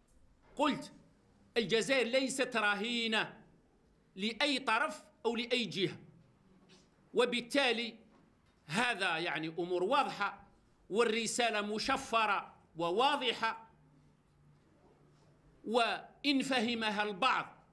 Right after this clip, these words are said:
على أنه تخفيف محور وتقوية محور آخر فليكن ذلك. ضف إلى ذلك في هذا الإطار بطبيعة الحال نحن في هذا الإطار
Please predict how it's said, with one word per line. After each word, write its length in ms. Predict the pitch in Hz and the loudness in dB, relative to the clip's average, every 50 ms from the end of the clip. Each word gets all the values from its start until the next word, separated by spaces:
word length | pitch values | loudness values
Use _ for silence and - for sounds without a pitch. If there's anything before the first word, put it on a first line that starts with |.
| _ - - - - - - | _ -20 -20 -20 -20 -12 -4
على 220 | - 185 233 233 226 | -2 0 0 0 0
أنه 640 | 226 240 254 254 254 254 247 214 196 185 - - - - - - - - - - - | -2 -2 -4 -4 -2 0 0 0 0 -2 -4 -6 -10 -18 -20 -20 -20 -20 -20 -6 0
تخفيف 760 | - 247 240 - - - - 254 269 269 254 208 160 - - - - - - - _ _ _ _ _ _ _ _ _ _ _ _ _ _ _ _ _ - | 0 0 0 0 -4 -4 0 4 4 6 6 4 2 -2 -10 -18 -20 -20 -20 -20 _ _ _ _ _ _ _ _ _ _ _ _ _ _ _ _ _ -6
محور 640 | 170 214 277 285 - - 247 233 214 196 170 - - - - - - | 0 2 4 4 4 2 2 2 4 2 2 0 -4 -16 -20 -10 -2
وتقوية 400 | 180 214 214 - 233 254 294 277 - | -2 0 0 0 0 0 0 0 0
محور 360 | - 247 - - 240 226 220 226 | 2 0 0 2 2 0 2 4
آخر 400 | 262 269 254 - 277 262 - - - - - - - | 4 2 4 2 0 0 -2 -4 -10 -18 -20 -10 -4
فليكن 480 | - 220 214 247 254 247 277 277 277 262 | -2 0 2 2 2 2 2 2 4 4
ذلك. 420 | 294 311 285 254 196 - - - - - - - - _ _ _ _ - _ - _ - _ - - | 6 4 4 4 0 -4 -6 -12 -20 -20 -20 -20 -20 _ _ _ _ -20 _ -20 _ -20 _ -4 2
ضف 200 | - 294 196 262 | 2 2 4 4
إلى 120 | 262 233 | 4 4
ذلك 460 | 214 185 175 175 170 190 269 330 - - - - | 4 4 2 2 2 2 0 -2 -4 -8 -6 0
في 80 | 214 | 2
هذا 160 | 202 185 160 175 | 2 2 2 0
الإطار 420 | 170 - 165 160 165 254 320 277 | -2 -2 -2 0 2 2 2 2
بطبيعة 360 | 220 208 202 202 190 165 - - | 2 -2 -2 -2 -4 -4 -4 -4
الحال 420 | 175 - - 196 233 269 294 269 - - - - - - - - - - - - - - - - - - - - - - | -6 -2 0 2 2 2 2 -2 -6 -14 -20 -20 -20 -20 -20 -20 -20 -20 -20 -20 -20 -20 -20 -20 -20 -20 -20 -20 -14 -4
نحن 640 | - 220 277 285 - - 247 240 247 262 294 302 - - - - - - - _ - _ - - - - - - - - - | 0 2 4 4 2 2 0 2 2 4 2 2 0 -4 -10 -18 -20 -20 -20 _ -20 _ -20 -20 -20 -20 -20 -20 -20 -10 -2
في 140 | - 226 226 | 2 4 6
هذا 180 | 254 269 254 | 6 6 4
الإطار 680 | 240 240 240 233 226 226 - 220 196 156 135 - - | 4 2 2 0 2 4 6 6 6 6 4 0 -10